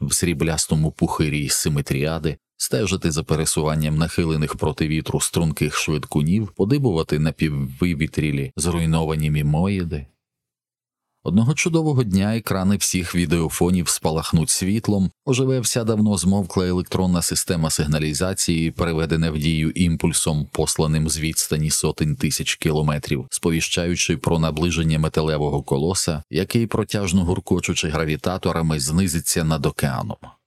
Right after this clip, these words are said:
Це буде Уліс, або Прометей, або якийсь інший величезний крейсер далекого плавання.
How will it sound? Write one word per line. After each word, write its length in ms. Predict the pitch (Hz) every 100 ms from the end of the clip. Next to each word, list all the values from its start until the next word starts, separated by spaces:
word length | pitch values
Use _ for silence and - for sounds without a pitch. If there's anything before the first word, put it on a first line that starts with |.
| _ _ _
Це 200 | - 151
буде 420 | 135 127 107 95 -
Уліс, 640 | - 95 85 78 - - -
або 360 | - 71 147 165
Прометей, 720 | - 76 73 69 82 87 64 - _ _
або 320 | - 87 104 92
якийсь 500 | 85 - 80 - 85
інший 340 | 85 - 78
величезний 640 | 73 78 - 80 76 78
крейсер 540 | - 80 80 - 78 67
далекого 560 | 76 76 76 73 71
плавання. 640 | - 69 67 67 64 64